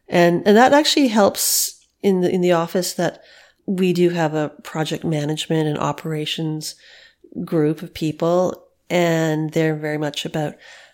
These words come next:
uh, scheduling, budget, on time, on budget, bring it in, you know, and, and, and I'm like, "Well, wait a minute, it's not looking right.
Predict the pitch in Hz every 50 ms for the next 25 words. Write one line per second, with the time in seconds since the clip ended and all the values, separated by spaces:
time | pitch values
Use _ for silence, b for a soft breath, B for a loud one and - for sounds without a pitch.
0 | B - 147 143 143 - - 180 - - - 277 277 247 - 226 202 175 165 156
1 | 147 151 151 202 240 254 226 - 202 180 165 156 156 - - - - 196 226 233
2 | 240 247 247 247 240 240 233 240 247 240 247 220 196 180 165 156 - b b b
3 | b b b b b - 226 240 240 240 233 247 254 247 233 214 202 190 180 175
4 | 165 160 165 170 175 175 175 180 185 180 - - 190 180 175 - 190 180 175 175
5 | 175 175 - - _ _ _ _ - 196 190 190 196 202 190 - - - - 214
6 | 220 220 240 269 311 302 240 196 170 165 175 170 - - 196 196 - - 208 202
7 | - - - _ _ _ _ _ _ - 202 226 - - - 220 185 165 165 151
8 | - -